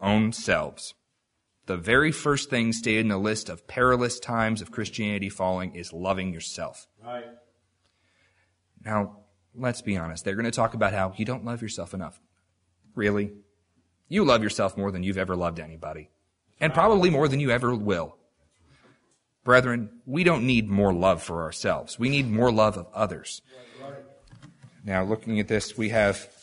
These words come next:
Speaker 1: um, similar ones of being prideful and high-minded. And the dictionary definition, when you look at this, is loving one's own self, preferring and thinking highly of one's own self, self-esteem, self-respect,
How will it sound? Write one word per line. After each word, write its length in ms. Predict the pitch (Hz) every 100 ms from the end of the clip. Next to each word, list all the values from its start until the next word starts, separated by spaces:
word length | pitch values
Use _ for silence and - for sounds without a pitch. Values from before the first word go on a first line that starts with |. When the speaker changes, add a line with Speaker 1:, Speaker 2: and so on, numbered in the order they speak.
| - _ -
Speaker 1:
um, 240 | 95 87 87 _ _ _ _ _ -
similar 320 | - 135 131
ones 220 | 123 120
of 160 | 101 - _ _
being 320 | 120 98 - - -
prideful 460 | - 117 120 151
and 80 | 101
high-minded. 580 | - 107 95 95 110 135 _ _ _ _ _ _ - -
And 80 | 127
the 40 |
dictionary 380 | 160 - 143 120
definition, 480 | 127 123 123 - 101
when 100 | 92
you 120 | 95
look 140 | 110
at 80 | 95
this, 140 | 90
is 160 | 90 82 - - -
loving 340 | 123 156 143
one's 200 | 131 127
own 160 | 117 135
self, 440 | - 90 85 - _ _ -
preferring 640 | 117 - 135 151 180 175
and 160 | 113 117
thinking 300 | - 135 135
highly 460 | 113 180 226 123
of 100 | 92
one's 300 | 95 90 92
own 160 | 87 87
self, 400 | - 85 - - _ _ -
self-esteem, 840 | - 131 185 170 233 196 87 - - _ _ _ _ _ _ _ _ _ _ _ _ -
self-respect, 800 | - 113 147 - 160 117 -